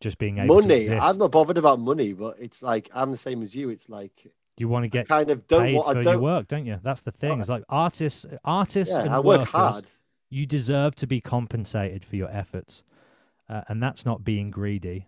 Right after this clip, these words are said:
Speaker 1: That's just, you know, I've made this thing. I've labored over it.
Speaker 2: Yeah.
Speaker 1: Pay me, motherfucker. <laughs>
Speaker 2: <laughs> Um, so you, if you don't mind, we, I've got, I've got a few more points I wanna talk about.
Speaker 1: Yeah, man. Yeah, we can go for a good,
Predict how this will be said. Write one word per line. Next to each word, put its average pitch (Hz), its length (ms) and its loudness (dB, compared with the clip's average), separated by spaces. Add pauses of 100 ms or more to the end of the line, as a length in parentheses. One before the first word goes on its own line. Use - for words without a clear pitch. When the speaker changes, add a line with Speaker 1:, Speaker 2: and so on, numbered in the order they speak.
(100)
Speaker 1:
That's - 240 -8
just, - 360 -12
you 110 140 -10
know, 92 300 -10
I've 104 140 -8
made 110 400 -2
this 92 200 -12
thing. 98 240 -8
I've 98 140 -8
labored 104 420 -8
over 85 320 -12
it. 113 100 -10 (160)
Speaker 2:
Yeah. 113 200 -4 (460)
Speaker 1:
Pay 165 220 -4
me, 110 140 -2
motherfucker. 92 640 -10 (300)
<laughs> - 640 -4 (640)
Speaker 2:
<laughs> - 100 -10
Um, 147 380 2 (380)
so 185 340 -2 (460)
you, 180 300 -14
if 135 120 -12
you 190 60 -8
don't 202 180 2
mind, 156 300 0
we, 156 80 -6 (960)
I've 151 120 4
got, 123 160 -6 (240)
I've 147 100 -2
got 143 80 -4
a - 20 -8
few 143 160 -6
more 127 100 0
points 131 260 -4
I 120 40 -10
wanna 113 120 -6
talk 139 280 -4
about. 104 260 -12 (240)
Speaker 1:
Yeah, 165 140 0
man. 156 280 -2
Yeah, 143 140 -2
we 151 120 2
can 151 180 -4
go 139 180 2
for 139 160 0
a 123 40 2
good, 131 340 0